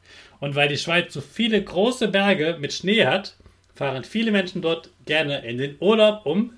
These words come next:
Ski zu fahren. Die meisten Berge sind dort viel höher als in Deutschland. Sie sind über viertausend Meter hoch.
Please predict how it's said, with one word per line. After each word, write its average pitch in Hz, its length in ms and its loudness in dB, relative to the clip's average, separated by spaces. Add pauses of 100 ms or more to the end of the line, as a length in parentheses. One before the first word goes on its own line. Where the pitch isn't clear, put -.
Ski 254 320 -2
zu - 160 -12
fahren. 98 260 -8 (1120)
Die 120 80 -6
meisten 196 320 4
Berge 190 440 2 (240)
sind 147 260 -6
dort 147 160 -2
viel 240 300 0
höher 208 420 6
als 147 220 -2
in 131 160 -8
Deutschland. 139 600 -2 (920)
Sie 131 100 -6
sind 180 340 0 (460)
über 214 500 4
viertausend 185 1120 -2
Meter 143 460 -6
hoch. - 320 -14